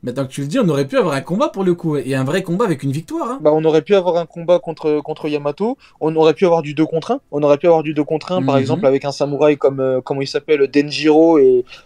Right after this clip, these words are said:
Speaker 2: t'en, t'aurais mis Ashura au lieu de,
Speaker 1: Ouais, mais
Speaker 2: au lieu de faire qu'il se fasse, euh,
Speaker 1: Ouais.
Speaker 2: qu'il, qu'il se fasse tuer par, euh, par deux lancres.
Speaker 1: Mhm.
Speaker 2: Mais, euh, mais ouais, te-, non, il y aurait eu la place quand même pour Smoothie.
Speaker 1: Ouais, effectivement. Ouais, en vrai de vrai, maintenant
Speaker 2: Donc
Speaker 1: que tu le dis, on aurait pu avoir un bon truc, hein.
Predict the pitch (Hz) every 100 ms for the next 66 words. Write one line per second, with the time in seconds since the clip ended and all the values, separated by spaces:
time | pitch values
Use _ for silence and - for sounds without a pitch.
0 | - 147 135 135 - 143 147 139 - 147
1 | 180 185 139 127 127 123 - 127 127 127
2 | 135 131 135 135 139 156 - 123 139 135
3 | 147 147 147 139 - 110 107 160 165 160
4 | 139 151 160 156 180 - 143 135 131 139
5 | 143 151 202 - - _ 123 123 120 147
6 | 151 147 147 147 143 143 214 233 302 _
7 | _ 214 202 214 190 247 214 196 180 170
8 | 156 147 147 143 - 147 143 127 - 120
9 | 113 117 131 - 113 110 120 - 196 285
10 | 147 156 127 139 285 185 151 147 131 127
11 | 277 453 139 120 107 - 311 220 117 117
12 | 127 127 415 427 392